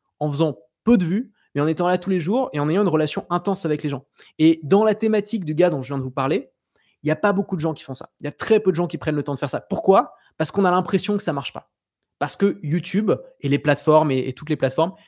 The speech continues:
nous donnent le sentiment que ça marche pas, parce que ça fait pas beaucoup de vues. Et ça, c'est le grand problème, et c'est là-dessus aussi que j'ai envie de faire changer une mentalité cette année. C'est le grand problème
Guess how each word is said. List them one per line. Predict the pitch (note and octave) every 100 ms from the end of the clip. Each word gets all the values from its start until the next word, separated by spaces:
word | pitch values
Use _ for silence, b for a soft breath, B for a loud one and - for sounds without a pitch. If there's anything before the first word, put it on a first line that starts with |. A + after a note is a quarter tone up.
| b _
nous | C3+
donnent | C#3+ G3
le | F3+
sentiment | - G3+ G3 F#3+ F#3+ G3
que |
ça | - C3+
marche | B2+ -
pas, | C3+ F3+ _ -
parce | C3
que | F#3+
ça | E3+ D3+
fait | C#3+
pas | C3
beaucoup | B2 -
de | A#2
vues. | B2
Et | -
ça, | E3
c'est | D#3
le | B2
grand | - - F#3
problème, | - E3+ D#3+ F3+ C#3
et |
c'est | C3+
là-dessus | C#3 - F#3+
aussi | D#3+
que | D3
j'ai |
envie | C3+ C3+
de |
faire | B2
changer | - D3+ F3
une | D#3
mentalité | C3+ C#3+ C#3+
cette | C#3+ B2+
année. | C#3 G3 B B B
C'est | - C3+
le | A#2
grand | C3+ - G3+
problème | - - E3 D#3 C#3+